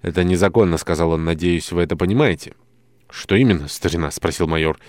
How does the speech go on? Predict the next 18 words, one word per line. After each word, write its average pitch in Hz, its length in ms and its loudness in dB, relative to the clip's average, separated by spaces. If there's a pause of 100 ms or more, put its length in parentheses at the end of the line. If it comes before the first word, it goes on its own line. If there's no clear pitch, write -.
(300)
Теперь - 420 -4
настала 85 460 -2
очередь 82 340 -4
команданта 85 720 -2
оглядеться 90 520 0
вокруг, 87 380 0
не 101 140 0
прислушивается 113 920 0
ли 107 160 0
к - 160 -6
ним 110 300 2
кто-нибудь. 104 720 -2 (460)
"Охота 90 540 0
на 90 160 2
приманку", — 92 640 0
сказал 90 340 -2
он 76 80 -4
наконец. 76 460 -6